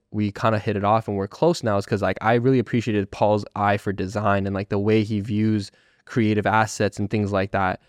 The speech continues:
And that's one thing I think we try to lean into when we're trying to close clients or when we're trying to get them to take us more seriously.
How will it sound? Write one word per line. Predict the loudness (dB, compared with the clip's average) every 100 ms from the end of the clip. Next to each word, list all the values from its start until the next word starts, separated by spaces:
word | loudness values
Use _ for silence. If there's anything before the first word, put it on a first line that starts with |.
| _ -6
And | 0
that's | 0 2
one | 0 0
thing | 0
I | 0
think | -2 0
we | -2
try | -2 0 0
to | 0 0 0 2
lean | 0 0
into | 0 -2 0 0 0
when | 0 0
we're | 0
trying | -2 -2
to | -2
close | -2 -2
clients | -2 -4 -2 -2 -4
or | -2
when | 0
we're | 0
trying | 0 0 0
to | 0 -2 -2 _ _ _ 0
get | 2
them | 2
to | -2
take | -2 -2 -2
us | -2
more | -4
seriously. | -2 -2 0 -2 -4 -6 -6